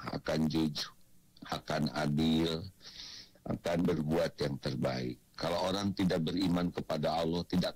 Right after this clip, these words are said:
takut akan azab, tidak takut akan akhirat, maka akan cenderung melakukan semena-mena.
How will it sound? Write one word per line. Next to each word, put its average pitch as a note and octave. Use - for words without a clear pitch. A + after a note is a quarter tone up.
takut G2
akan D#3
azab, E2+
tidak D2+
takut E2
akan -
akhirat, D#2+
maka E2+
akan E2+
cenderung F2+
melakukan F2
semena-mena. E2